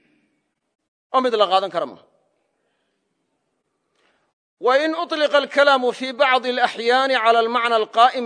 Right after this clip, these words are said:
بالنفس." Haddii lagu itlaaqo, lagu magacaabo kalaamka wakhtiyada qaarkood,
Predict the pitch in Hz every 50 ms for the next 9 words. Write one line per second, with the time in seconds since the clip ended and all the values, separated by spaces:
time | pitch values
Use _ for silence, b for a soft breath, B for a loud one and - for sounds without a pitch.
0 | 226 208 190 202 190 185 185 180 - - - - 160 156 - _ _ _ _ _
1 | _ _ _ _ _ _ _ _ _ _ _ _ _ _ _ _ _ _ _ _
2 | _ _ _ _ _ _ _ _ _ _ _ _ _ _ _ _ _ _ _ _
3 | _ _ - 180 196 185 233 262 247 226 220 208 254 240 226 214 - 202 196 196
4 | 196 190 - 220 214 202 196 190 190 208 202 185 180 175 170 156 170 170 170 180
5 | 175 180 - 190 185 190 185 170 165 156 - 165 170 175 - - - 196 202 208
6 | 190 185 170 - 165 165 156 143 - - - 147 135 135 135